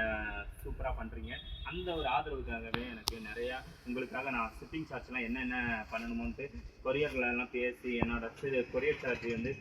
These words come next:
உங்களுக்கு ஃப்ரீயா பண்ற அளவுக்கு இந்த மட்டம் நான் பண்ணி டெவலப் ஆயிருக்குன்னா, இது எல்லாமே உங்களால தான். பாருங்க மக்களே, எவ்வளோ ஒரு ஃப்ளோரல் டிசைன்ஸ்ல, எவ்வளோ அருமையா ஒரு லைட் வெயிட்ல ஒரு சூப்பரான ஒரு டிசைன்ஸ். இந்த மாதிரிலாம் குஞ்சாலாம் வச்சு எவ்வளோ அருமையா இருக்கு பாருங்க மக்களே.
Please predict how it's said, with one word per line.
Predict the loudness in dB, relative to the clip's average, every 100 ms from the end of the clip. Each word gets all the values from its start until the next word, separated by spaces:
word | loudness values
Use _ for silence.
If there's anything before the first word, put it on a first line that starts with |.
| -8 -6
உங்களுக்கு | -2 -2 0
ஃப்ரீயா | 4 4
பண்ற | 4 2
அளவுக்கு | 2 2
இந்த | -2
மட்டம் | -4 -2 -2 -2
நான் | -4
பண்ணி | 0 0
டெவலப் | 0 0 0 2
ஆயிருக்குன்னா, | 0 0 -4
இது | -2 0
எல்லாமே | 0 -2
உங்களால | -2 -4 -4 -6
தான். | -8 -10 -16 -4
பாருங்க | 4 4 4 0
மக்களே, | 0 -2 -2 -6 -10 8
எவ்வளோ | 8 8
ஒரு | 4 2 2 2
ஃப்ளோரல் | 0 0 0 -2 -6 -6 -2
டிசைன்ஸ்ல, | -2 -2 -4 -4 0 4 4 2
எவ்வளோ | 2 2
அருமையா | 2 -2 -2 0
ஒரு | 2 2 0 -6
லைட் | -4 -4 -6 -6
வெயிட்ல | -6 -2 0
ஒரு | 0 -2 -4
சூப்பரான | -6 -2 0 0 -2 -4 0 4
ஒரு | 6
டிசைன்ஸ். | 6 4 2
இந்த | 2 2
மாதிரிலாம் | 0 -2 -2
குஞ்சாலாம் | 4 4 4
வச்சு | 0 -2
எவ்வளோ | 0 0
அருமையா | 0 0 0
இருக்கு | -2 -2
பாருங்க | -2 -2
மக்களே. | -4 -6